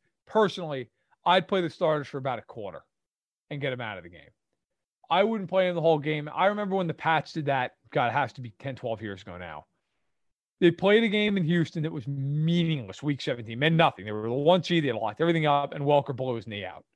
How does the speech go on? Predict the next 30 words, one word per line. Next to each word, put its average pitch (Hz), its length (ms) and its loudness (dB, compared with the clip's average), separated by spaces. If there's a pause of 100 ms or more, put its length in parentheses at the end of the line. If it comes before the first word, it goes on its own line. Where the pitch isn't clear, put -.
(640)
And 139 420 0
it 131 140 -8
cost 147 320 0
them. 113 60 -16
They 123 80 -6
didn't 135 220 -6
even 131 160 -4
get 135 80 -12 (140)
the 127 120 -6
Super 127 220 -8
Bowl 117 160 -8
that 107 160 -10
year. 104 240 -14 (580)
Um, 117 460 -2 (720)
I, 165 140 4 (120)
I 196 240 6
would, 190 340 -2
I 185 200 6
would 226 200 0
play 196 240 2
guys 170 360 6
for 156 220 2
a 127 40 -2
couple 160 340 0
of 147 80 2
series 160 560 2
and 127 220 -10
get 131 160 2
'em 120 100 -4
out. 95 220 -8